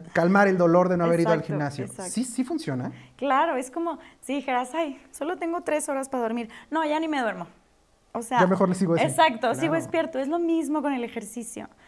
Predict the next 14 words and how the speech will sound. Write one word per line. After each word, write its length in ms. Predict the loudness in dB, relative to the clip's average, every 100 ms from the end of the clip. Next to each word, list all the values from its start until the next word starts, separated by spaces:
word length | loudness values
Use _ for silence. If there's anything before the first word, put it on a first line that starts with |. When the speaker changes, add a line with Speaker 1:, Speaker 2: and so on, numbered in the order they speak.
| -20 -10
Speaker 2:
O 40 |
sea, 100 | -4
de 80 | -2
verdad, 380 | 0 2 2 2 -4 -20 _ _ _ _ _ _ _ _ _ _
técnicamente, 840 | 2 4 2 2 2 2 2 2 -2
y 60 |
si 120 | 0 -2
ya 80 | -2
nos 120 | -2
vamos 300 | -2 -2 -6
a, 220 | -10 -12 _
a 140 | -6
bases 400 | -2 -2 -2 -4 -4
científicas, 920 | -6 -4 -6 -6 -4 -2 -2 -6